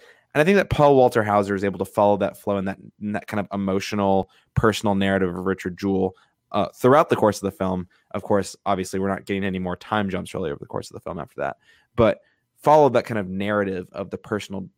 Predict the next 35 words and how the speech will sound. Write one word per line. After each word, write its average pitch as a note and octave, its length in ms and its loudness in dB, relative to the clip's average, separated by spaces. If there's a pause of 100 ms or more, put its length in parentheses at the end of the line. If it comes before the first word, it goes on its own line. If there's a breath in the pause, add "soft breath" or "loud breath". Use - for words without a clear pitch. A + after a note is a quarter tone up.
(260)
journey G2+ 460 0
of F#2+ 200 -6
Richard F#2+ 400 -6
Jewell, F#2+ 440 -4 (400)
uh, G2 220 0
and G#2 140 -2
the G2+ 80 0
emotional G2 480 0
notes F#2+ 320 -2
that F#2+ 180 -4
I F2+ 120 -4
think F#2+ 160 -4
that F#2 120 -8
journey G2 240 -6
requires, F#2+ 880 -2 (540)
you A2 120 0
know, G#2 80 2
better C3+ 360 4
than A#2 120 2
I G2+ 300 0 (140)
ever G2+ 240 0
could G2+ 180 -4
have F2+ 140 -2
hoped G2+ 260 -4
for, F#2+ 280 -4
expected, F#2 380 -10
or D#2 120 -4
imagined, F2+ 480 -10
really. C2+ 280 -8 (280 soft breath)
And A2 340 0
I G#2+ 60 -6
think G#2 180 -2
that's F#2+ 160 -4
kind G2+ 160 -2
of F#2 180 -6